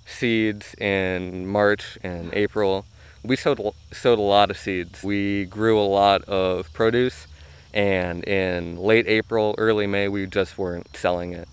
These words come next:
It was complicated to work out food donations to people because access is now strange. How to proceed with that is a bit difficult. And so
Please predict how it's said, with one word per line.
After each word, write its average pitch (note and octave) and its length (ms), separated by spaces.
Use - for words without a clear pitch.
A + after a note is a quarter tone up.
It A#2 100
was G2+ 180
complicated A2 680
to G#2+ 100
work G2+ 280
out G2 440
food A#2 240
donations A2 680
to A2 100
people A2 360
because G2 600
access G2+ 400
is A2 120
now G2+ 140
strange. G#2 500
How A2 280
to G#2 100
proceed G#2+ 440
with G#2+ 140
that G#2+ 340
is G2+ 320
a G2+ 40
bit F#2+ 200
difficult. G2+ 460
And A2 560
so G#2+ 640